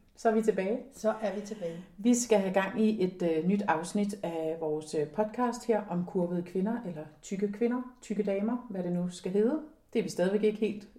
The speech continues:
Speaker 1: Jeg tror, det kan hedde det hele. Men vi skal starte med at sige, at vi igen har fået skæld ud.
Speaker 2: Ja.
Speaker 1: Og hvad er det, vi har fået skæld ud over, Bente?
Speaker 2: At vi...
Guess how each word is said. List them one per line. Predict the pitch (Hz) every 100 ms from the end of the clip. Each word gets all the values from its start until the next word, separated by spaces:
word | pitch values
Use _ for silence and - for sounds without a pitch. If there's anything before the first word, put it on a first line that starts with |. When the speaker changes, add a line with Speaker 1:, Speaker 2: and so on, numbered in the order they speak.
| -
Speaker 1:
Jeg | 247 247
tror, | 190
det | 165
kan | 165
hedde | 165
det | 160
hele. | 196 247 302 - - - - -
Men | 226
vi | 214
skal | 208
starte | 226 233
med |
at | 226
sige, | 226 226
at | 202
vi | 190
igen | 190 190
har | 196
fået | 175
skæld | 175 160
ud. | 156 - -
Speaker 2:
Ja. | 214 160 151 -
Speaker 1:
Og | 202
hvad | 214
er |
det, | 208
vi | 202
har | 196
fået | 196
skæld | - 220
ud | 240
over, | 202 170
Bente? | 180 175 190 - -
Speaker 2:
At | 240 - 208
vi... | 233 226